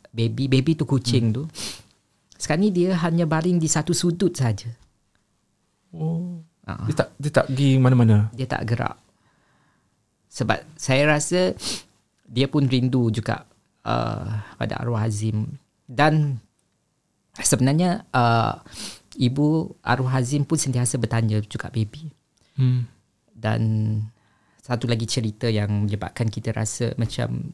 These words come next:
Speaker 1: sedih juga. Uh, ibu dia pun sudah meninggal juga. Lepas dua bulan,
Speaker 2: Hmm.
Speaker 1: Hazim meninggal.
Speaker 2: Sakit apa?
Speaker 1: Mungkin rindu dengan anak.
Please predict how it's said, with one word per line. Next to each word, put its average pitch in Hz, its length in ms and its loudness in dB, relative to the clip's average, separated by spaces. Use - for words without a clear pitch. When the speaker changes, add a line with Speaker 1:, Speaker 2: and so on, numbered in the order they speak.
Speaker 1:
sedih 117 400 -4
juga. 113 320 -4
Uh, - 280 -8
ibu 139 360 -2
dia 135 160 0
pun 156 480 -4
sudah 123 240 -4
meninggal 113 380 -2
juga. - 200 -14
Lepas 117 380 -8
dua 117 200 -2
bulan, 110 540 -4
Speaker 2:
Hmm. 117 240 -2
Speaker 1:
Hazim 120 340 -2
meninggal. 107 380 -2
Speaker 2:
Sakit - 300 -2
apa? 175 160 2
Speaker 1:
Mungkin 131 240 -4
rindu 120 300 -4
dengan 104 180 -2
anak. 107 220 -6